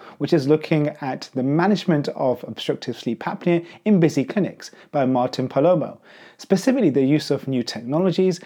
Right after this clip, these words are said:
helping us overall manage these patients. Now, just to recap, the Orthodontics in Summary podcast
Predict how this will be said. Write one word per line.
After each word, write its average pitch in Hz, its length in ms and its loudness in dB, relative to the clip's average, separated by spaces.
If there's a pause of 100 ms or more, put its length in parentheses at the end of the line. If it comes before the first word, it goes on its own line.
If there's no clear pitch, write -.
helping 226 300 -2
us 185 160 2
overall 160 380 0
manage 127 420 -2
these 110 180 -4
patients. - 600 -8 (880)
Now, 151 80 4
just 160 240 2
to 156 80 4
recap, 151 460 2 (120)
the 139 120 2
Orthodontics 156 540 2
in 143 120 -2
Summary 120 360 -2
podcast 185 600 -2